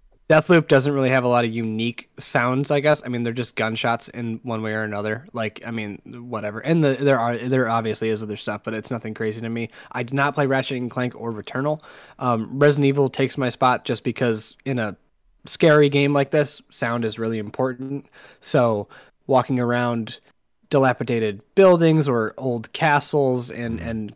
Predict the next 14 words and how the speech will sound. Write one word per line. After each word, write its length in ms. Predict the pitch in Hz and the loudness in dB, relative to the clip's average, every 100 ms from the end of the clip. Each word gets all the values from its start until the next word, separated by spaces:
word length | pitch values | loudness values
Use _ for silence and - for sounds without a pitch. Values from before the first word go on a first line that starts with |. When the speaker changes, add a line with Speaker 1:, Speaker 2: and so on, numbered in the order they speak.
| - | -12
Speaker 1:
underground 460 | 135 131 120 113 107 | -6 -4 -2 -4 -4
caves 320 | - 127 117 | -2 -2 -2
and 60 | 123 | -2
all 60 | 120 | -2
that 100 | - | -2
kind 180 | 131 | -4
of 60 | 117 | -4
stuff, 260 | - 123 - - | -2 -4 -4 -10
the 120 | 113 | -6
sound 420 | - 131 117 107 | -2 -2 -2 -2
really 220 | 117 117 | -2 -2
does 240 | 117 113 123 | -2 -2 -2
matter. 320 | 117 123 127 | -2 -2 -2
And 420 | 120 110 107 | -4 -10 -10